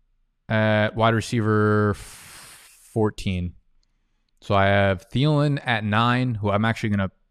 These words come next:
throw Lockett above him. So I have Lockett at nine, Thielen at ten, because not only is the weather shitty, but he's getting Jaire Alexander probably. Mike Evans at eleven. I think I'm gonna t-, put Mike Evans above Thielen too.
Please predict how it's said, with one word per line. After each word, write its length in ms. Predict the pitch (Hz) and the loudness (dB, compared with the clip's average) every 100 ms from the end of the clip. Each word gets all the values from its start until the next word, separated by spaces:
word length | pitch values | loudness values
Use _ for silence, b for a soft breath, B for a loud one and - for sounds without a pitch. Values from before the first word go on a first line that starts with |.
| - | -6
throw 280 | 104 107 101 | 2 2 4
Lockett 360 | 98 107 101 95 | 4 2 2 -4
above 340 | 87 98 90 | 0 0 0
him. 160 | 92 92 | -6 -6
So 140 | 95 | -4
I 20 | |
have 140 | 95 - | -4 -4
Lockett 400 | 107 123 - 117 | 2 4 4 0
at 100 | 107 | 0
nine, 480 | 104 101 98 95 - b b b b - | 0 2 0 -2 -8 b b b b -4
Thielen 320 | 127 131 127 | 2 4 4
at 160 | 107 - | 2 0
ten, 320 | 110 101 98 | 0 2 0
because 480 | 98 98 - - - | 0 0 -2 -10 -10
not 180 | 113 117 | 0 4
only 160 | 120 113 | 4 4
is 100 | 90 | 2
the 100 | 95 | 0
weather 300 | 104 104 95 | 2 2 0
shitty, 460 | - 98 92 90 - _ _ _ | -2 -4 -4 -6 -10 _ _ _
but 80 | 98 | -6
he's 80 | 95 | 0
getting 220 | 110 101 | 0 0
Jaire 260 | 98 101 98 | 0 2 2
Alexander 480 | 95 90 98 95 90 | 0 -2 -2 -2 -2
probably. 560 | 92 90 90 90 90 - _ _ _ - | -4 -4 -6 -6 -6 -10 _ _ _ -4
Mike 220 | 113 110 | 0 4
Evans 260 | 120 120 113 | 4 4 2
at 100 | 101 | 2
eleven. 460 | 92 110 113 117 | 2 2 4 2
I 80 | 98 | 0
think 160 | 123 117 | 0 2
I'm 60 | |
gonna 140 | 110 98 | 2 0
t-, 160 | 113 | -2
put 240 | - 113 101 | 0 -2 0
Mike 220 | 101 95 | -2 0
Evans 260 | 117 113 101 | 2 2 0
above 280 | 101 98 | -2 -2
Thielen 320 | - 101 98 98 | -4 -2 -2 0
too. 380 | 127 123 117 | 2 2 0